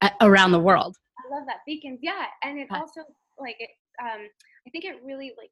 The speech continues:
Speaker 2: solidifies my focus on what I'm paying attention to outside of the Enchanted Circle.
Speaker 1: Yeah.
Speaker 2: So I'm more likely to look at all the good stuff and all the great stuff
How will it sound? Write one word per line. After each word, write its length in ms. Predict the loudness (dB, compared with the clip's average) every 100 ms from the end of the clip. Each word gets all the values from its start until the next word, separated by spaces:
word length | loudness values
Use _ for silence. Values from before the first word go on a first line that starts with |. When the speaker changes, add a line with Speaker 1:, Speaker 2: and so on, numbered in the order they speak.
| -20
Speaker 2:
solidifies 400 | -20 -18 -18 -20
my 160 | -20 _
focus 320 | -20 -18 -18 -20
on 120 | -20 -20
what 80 |
I'm 80 | -20 -20
paying 160 | -20 -20
attention 400 | _ -20 -20 -20
to 160 | -20 -18
outside 480 | -16 -16 _ -20 -18
of 80 | -18
the 80 | -20
Enchanted 400 | -20 -20 -20 -20 _
Circle. 400 | -20 -18 -20 -20 _ _ _
Speaker 1:
Yeah. 320 | -18 -12 -10
Speaker 2:
So 80 | -10 -12 -18 _
I'm 160 | -18 -16
more 240 | -16 -16
likely 320 | -16 -16 -18 -20 _
to 60 | -20 -16 -18 -20
look 320 | -20 -20 -20
at 80 | -16
all 80 | -16
the 160 | -16 _
good 160 | -20 -20
stuff 240 | _ -20 -20
and 80 | -20
all 80 | -20
the 80 | -20
great 240 | -20 -20 _
stuff 160 | -20